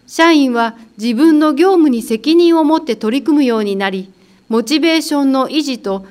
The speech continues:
満足度につながっていくと思っています。また、優先順位を明確にし、業務に取り組むことを推奨しています。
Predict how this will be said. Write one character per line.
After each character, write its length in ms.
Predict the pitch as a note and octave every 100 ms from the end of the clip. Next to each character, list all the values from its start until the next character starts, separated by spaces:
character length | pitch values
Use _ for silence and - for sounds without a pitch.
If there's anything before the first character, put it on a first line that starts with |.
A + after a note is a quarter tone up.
| _
満 240 | A#3 B3 D#4
足 240 | F4+ F#4
度 100 | F4+
に 140 | C#4+ -
つ 100 | A3
な 140 | A3
が 100 | A3+
っ 100 | A3
て 120 | A3+
い 60 | A#3
く 100 | A#3
と 100 | A3
思 180 | G3+ G#3
っ 40 |
て 160 | G#3+ G#3+
い 100 | G3
ま 180 | F#3 F#3+
す。 180 | - _ _ _ _ _ _ _ _ _ _ _
ま 160 | A3 A3
た、 280 | B3 A#3+ - _ _
優 200 | B3+ F4
先 300 | E4+ F4+ F4
順 240 | E4 F4+ D#4+
位 60 |
を 140 | A#3+ A3
明 200 | A#3 C#4
確 280 | C#4+ C#4
に 160 | C4 B3+
し、 360 | - A3+ - - _ _ G#3+
業 200 | D4+ G4
務 180 | E4+
に 140 | C4+ A3+
取 240 | A#3+ C#4
り 40 | D4+
組 160 | E4+
む 60 | D#4+
こ 140 | A3+
と 160 | A3+ A3+
を 60 |
推 280 | G#3+ B3 D4
奨 240 | C#4 C4+ C4
し 80 |
て 180 | - B3+
い 60 | A#3
ま 160 | A#3
す。 180 | A3+ -